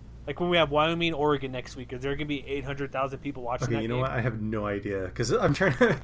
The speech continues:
Speaker 2: <laughs> I don't know, I don't know enough about Nielsen ratings to say one way or the other to say, like, what the average, you know, audience looks like. But, you know, to me, considering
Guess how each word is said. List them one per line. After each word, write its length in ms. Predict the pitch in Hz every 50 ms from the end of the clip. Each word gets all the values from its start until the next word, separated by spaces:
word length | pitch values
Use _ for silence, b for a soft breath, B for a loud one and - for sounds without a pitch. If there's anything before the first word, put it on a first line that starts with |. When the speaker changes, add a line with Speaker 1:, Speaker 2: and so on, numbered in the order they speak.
| -
Speaker 2:
<laughs> 100 | - -
I 60 | - 180
don't 120 | 190 185
know, 180 | 175 160 156 147
I 120 | 156 156 151
don't 100 | 165 165
know 80 | 156
enough 220 | 151 143 139 135 139
about 240 | 139 131 120 113 110
Nielsen 400 | 131 123 117 113 - - 117 104
ratings 420 | 104 101 101 101 101 101 101 -
to 80 | - 110
say 160 | - 113 104
one 200 | 101 101 98 98
way 60 | 101
or 120 | 98 95
the 140 | 92 98 95
other 180 | 95 92 92 90
to 120 | 90 95
say, 280 | - - - 107 98 98
like, 160 | 101 98 -
what 440 | - - - 101 101 98 95 - -
the 140 | - - -
average, 720 | - - 95 95 98 104 113 120 120 120 - - - - - - - - - - - - - - - - - - - - - - - - - - - - - - - - - -
you 160 | - 165 131
know, 100 | 110 107 - 123 127 127 123 -
audience 440 | 165 127 131 131 131 135 131 123 -
looks 240 | 139 143 139 - -
like. 280 | 156 156 165 160 - - B B B B B B B B B B B B B B B - - - - - -
But, 320 | 147 143 135 135 131 127 - - -
you 100 | 151 117
know, 140 | 98 101 -
to 180 | - - 139
me, 300 | 151 156 160 165 156 147
considering 760 | 131 135 123 123 - - 131 135 135 135 127 123 117 110 -